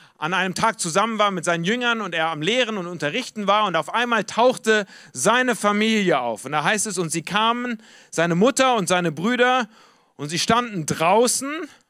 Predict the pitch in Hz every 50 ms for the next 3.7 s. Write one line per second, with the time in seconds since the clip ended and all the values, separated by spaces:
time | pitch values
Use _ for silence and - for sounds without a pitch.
0 | _ _ _ - 151 156 143 135 151 175 196 214 - 190 185 180 160 156 143 -
1 | 196 190 180 175 160 - - - 226 247 247 240 - 185 170 165 160 143 151 196
2 | 220 226 175 170 175 175 170 170 156 - - - - - - 190 185 170 - -
3 | 160 156 202 226 240 226 185 208 220 220 226 233 214